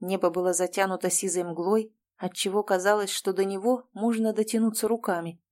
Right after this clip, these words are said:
Пока молодые люди были в летописном зале, тучи успели пролить на землю порцию хорошего дождя,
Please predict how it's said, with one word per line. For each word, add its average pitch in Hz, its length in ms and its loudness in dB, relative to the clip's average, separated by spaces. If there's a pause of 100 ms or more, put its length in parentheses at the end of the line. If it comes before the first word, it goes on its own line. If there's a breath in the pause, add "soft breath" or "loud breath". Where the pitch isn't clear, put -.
(580)
Пока 226 240 2
молодые 247 440 6
люди 214 240 2
были 190 260 2
в 170 60 -4
летописном 170 640 0
зале, 233 400 2 (400)
тучи 285 480 4
успели 277 460 2
пролить 220 440 0
на 226 140 2
землю 233 420 2
порцию 226 460 2
хорошего 214 520 0
дождя, 196 520 0